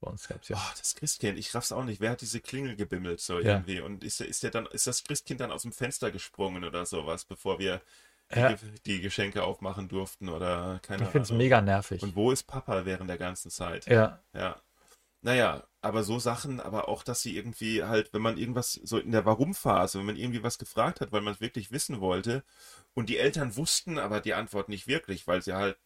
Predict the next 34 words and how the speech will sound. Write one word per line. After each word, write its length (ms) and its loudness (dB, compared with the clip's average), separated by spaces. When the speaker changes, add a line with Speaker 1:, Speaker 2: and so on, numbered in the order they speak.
Speaker 2:
wissenschaftlich 720 -6
davon 260 -4
keine 280 -2
Ahnung 320 2
hatten 240 0
oder 240 -4
sowas 260 -4
oder 180 -4
nicht 260 -8
wussten, 500 -2
wie 140 0
man 160 4
jetzt, 320 0
äh, 360 2
das 200 0
einem 260 -4
Kind 280 -2
erklärt, 500 2
dass 160 -2
es 60 -8
das 160 -6
versteht, 440 -6
dass 140 -2
sie 80 0
dann 180 0
irgendwas 460 0
einfach 280 -6
erfunden 580 -2
haben, 200 2
damit 240 0
das 160 -2
Kind 200 -4
still 380 -2
ist. 400 -2